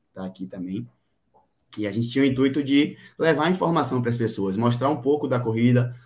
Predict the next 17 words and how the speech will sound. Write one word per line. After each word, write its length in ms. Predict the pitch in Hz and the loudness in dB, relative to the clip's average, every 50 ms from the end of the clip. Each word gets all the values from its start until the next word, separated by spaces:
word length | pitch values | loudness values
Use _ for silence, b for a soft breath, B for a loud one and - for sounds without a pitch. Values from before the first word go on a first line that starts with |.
| B B | B B
do 140 | - 110 110 | -6 -4 -2
lado 320 | 107 104 107 127 127 127 | -2 0 0 0 0 2
da 100 | 117 110 | 0 -2
corrida, 560 | 107 - 101 98 101 107 117 117 117 117 120 - - | -2 -4 -6 -8 -6 -4 -4 -2 -2 -4 -4 -6 -4
levar 220 | 107 107 110 120 | -4 -2 0 0
informação 440 | 123 123 123 123 120 117 117 - 104 | 2 2 4 4 4 2 2 -2 -8
científica, 840 | 110 - - 110 104 104 - - 117 123 120 117 - 127 120 123 b b b b b b b b _ _ | -8 -8 -6 -6 -6 -6 -2 0 0 0 0 0 -2 -4 -6 -6 b b b b b b b b _ _
é, 160 | - 98 98 101 | -10 -8 -6 -2
mostrar 500 | 113 120 123 123 120 - 127 123 139 147 | 0 2 2 0 0 0 0 2 2 2
o 80 | 156 | 2
que 140 | 151 - 135 | 0 0 0
é 40 | 131 | 0
a 80 | 131 | 0
corrida 320 | 120 117 120 117 113 113 110 | 0 0 0 2 2 0 0
pras 200 | 110 107 104 - | -2 -4 -4 -4
pessoas, 720 | - 104 104 - - 107 113 120 123 120 120 - - - _ _ _ _ _ _ _ _ _ | -6 -6 -6 -4 -2 2 4 4 4 2 0 -4 -8 -14 _ _ _ _ _ _ _ _ _
é, 380 | 95 95 95 95 92 90 87 | -10 -6 -4 -2 -2 -4 -4